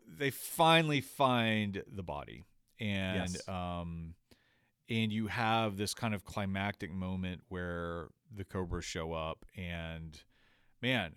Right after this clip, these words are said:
Speaker 1: the scene is really powerful. Um,
Speaker 2: Mm.
Speaker 1: r-, you know, right before that, you have a very emotional scene where Gordy breaks down in, in tears about,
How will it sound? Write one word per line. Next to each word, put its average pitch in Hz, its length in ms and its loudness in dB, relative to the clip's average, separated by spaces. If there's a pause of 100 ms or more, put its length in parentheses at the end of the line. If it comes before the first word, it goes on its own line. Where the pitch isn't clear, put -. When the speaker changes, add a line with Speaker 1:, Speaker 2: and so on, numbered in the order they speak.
Speaker 1:
the 110 120 -6
scene 185 300 2
is 113 200 -2
really 98 340 -2
powerful. - 640 -6 (120)
Um, 104 60 -10 (280)
Speaker 2:
Mm. 104 280 0 (480)
Speaker 1:
r-, - 80 -14 (100)
you 107 140 -4
know, 98 80 -2
right 104 280 0
before 107 300 -4
that, 101 340 0
you 104 100 -4
have 98 80 -4
a 95 60 -6
very 98 260 -2
emotional 95 500 -4
scene 92 580 -4
where 85 380 -4 (100)
Gordy 95 240 -2
breaks 90 240 -6
down 90 220 -6
in, 85 180 -8
in 95 140 -8
tears 92 500 -6
about, 85 380 -4